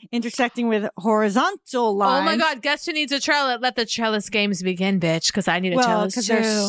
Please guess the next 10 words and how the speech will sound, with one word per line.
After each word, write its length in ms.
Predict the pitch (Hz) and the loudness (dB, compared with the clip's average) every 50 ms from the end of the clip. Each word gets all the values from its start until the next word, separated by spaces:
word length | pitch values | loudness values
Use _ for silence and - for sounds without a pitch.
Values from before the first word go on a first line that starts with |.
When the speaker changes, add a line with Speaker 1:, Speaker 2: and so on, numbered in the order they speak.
| 208 214 | -2 -2
Speaker 1:
so 600 | 214 214 220 220 220 220 220 220 226 226 220 226 - | -2 -2 -2 0 0 2 2 2 2 2 2 2 0
expensive. 720 | 226 240 - - - - - 254 233 233 - 254 233 214 214 | 0 -2 0 0 0 0 0 0 -2 -2 0 0 0 0 2
I 160 | - 226 254 | 0 0 2
need 300 | 262 262 269 269 247 220 | 2 2 2 2 2 2
a, 500 | - 233 226 226 214 214 214 208 208 - | 2 2 2 2 0 0 0 -2 -4 -6
something 400 | - - 240 220 214 - 226 208 | -6 -4 -4 -2 -2 -2 0 0
I 80 | 180 202 | 0 0
can 140 | - 220 202 | 0 -2 -2
stick, 420 | - - - 220 214 - - - _ _ | -2 -4 -2 -2 -2 -2 -6 -14 _ _
um, 420 | 214 190 185 185 180 185 190 190 | -2 -2 0 0 -2 -2 -4 -4